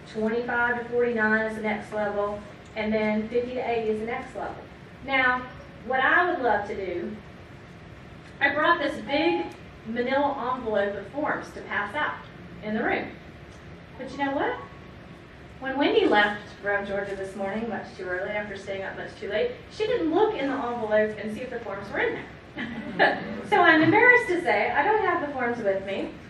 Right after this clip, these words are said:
but I know we can get forms back down here, and I know anyone goes to the Democratic Party website, Yellow Dog Club is right there on that front page,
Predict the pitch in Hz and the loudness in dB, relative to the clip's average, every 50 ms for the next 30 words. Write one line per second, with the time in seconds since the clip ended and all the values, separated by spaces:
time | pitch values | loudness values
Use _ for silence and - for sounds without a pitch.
0 | - - - - - 262 269 294 302 330 370 403 403 392 381 349 285 262 - - | -16 -16 -10 -4 0 4 6 6 6 8 8 6 6 6 6 4 4 4 4 2
1 | - - 220 214 208 - - - - - - - - - 180 - - - - - | 2 0 -2 -2 -2 -4 -6 -6 -4 -2 -2 0 -2 -2 -4 -4 -6 -6 -6 -6
2 | 180 175 - - 226 - 220 220 208 208 214 220 233 233 - - 294 330 339 302 | -4 -2 -2 0 -2 -2 -2 -2 0 0 2 2 2 2 2 2 2 4 4 4
3 | 277 254 226 214 202 208 202 202 - - - - - - - - 262 240 214 226 | 4 4 4 2 2 2 0 -2 -4 -10 -14 -16 -18 -16 -6 -2 0 2 4 4
4 | 233 226 226 226 247 226 214 190 - - 208 196 190 190 190 196 202 214 214 208 | 4 4 4 4 4 4 4 2 2 2 2 4 4 4 4 4 4 4 2 0
5 | - 175 165 151 156 170 180 - - - - - - - - - 220 220 214 214 | -2 -2 -2 0 -2 -2 -4 -6 -10 -14 -16 -18 -18 -16 -2 4 6 6 8 8
6 | - - 196 196 196 196 - - 196 190 185 170 165 - 196 214 233 240 277 269 | 6 6 6 6 4 4 2 0 0 2 2 0 -2 -2 2 4 4 4 4 2
7 | 254 240 226 214 214 208 202 196 - - 202 185 165 - - 180 170 165 165 165 | 0 0 0 0 0 -2 -4 -6 -4 -4 -4 -4 -4 -6 -8 -8 -6 -6 -6 -8